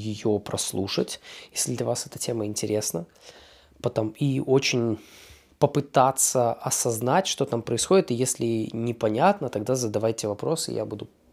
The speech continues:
стараться отвечать. Можно задавать вопросы, кстати, в Telegram-канале. Там, м, комментарии можно оставлять и все остальное, и поэтому там я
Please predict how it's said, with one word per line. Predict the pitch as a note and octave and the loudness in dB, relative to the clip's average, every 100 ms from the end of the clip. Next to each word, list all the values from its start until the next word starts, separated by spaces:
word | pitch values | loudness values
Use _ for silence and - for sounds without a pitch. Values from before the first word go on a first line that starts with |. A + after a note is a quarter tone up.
| - | -10
стараться | - A2+ G#2+ G#2+ - | -2 4 4 4 0
отвечать. | G#2 G#2 - G#2+ - - _ _ - - - - - - _ _ - | -2 -4 -4 -4 -6 -14 _ _ -20 -20 -20 -20 -20 -20 _ _ -6
Можно | A#2+ C3+ C#3+ | 2 2 2
задавать | A#2+ B2 A#2 | 2 2 0
вопросы, | - - | -4 -4
кстати, | - G#2+ - | -2 -4 -4
в | |
Telegram-канале. | - G#2+ G#2+ G2 - G#2+ A2+ - - _ _ _ _ | -4 -2 -2 -2 -4 -4 -4 -6 -12 _ _ _ _
Там, | G#2 G2 F#2+ G2 G2+ | -2 -2 -6 -8 -12
м, | - - - - - | -12 -12 -10 -12 -10
комментарии | - G#2 G2+ A#2 D3 B2 | -4 -2 0 0 0 -2
можно | A2 A2 | -4 -4
оставлять | G#2 - G#2 G2+ - | -6 -6 -6 -6 -6
и | |
все | - | -8
остальное, | A2+ - G#2+ D#3+ D3+ | -8 -6 -2 -2 -2
и | A2 G#2 | -4 -6
поэтому | G#2 - G#2 G#2 G#2 | -6 -4 -4 -4 -8
там | G2 G#2+ G#2 | -2 -2 0
я | G#2 | -2